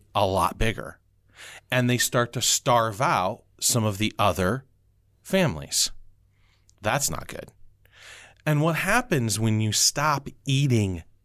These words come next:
sugar, and you can check this out, I've read multiple studies on this.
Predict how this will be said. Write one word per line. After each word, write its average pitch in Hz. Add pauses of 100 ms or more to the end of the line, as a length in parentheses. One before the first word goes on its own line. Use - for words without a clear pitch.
(160)
sugar, 87 (920)
and 90 (100)
you 95
can 135
check 180
this 151
out, 120
I've 95
read 98
multiple 110
studies 160
on 80
this. 73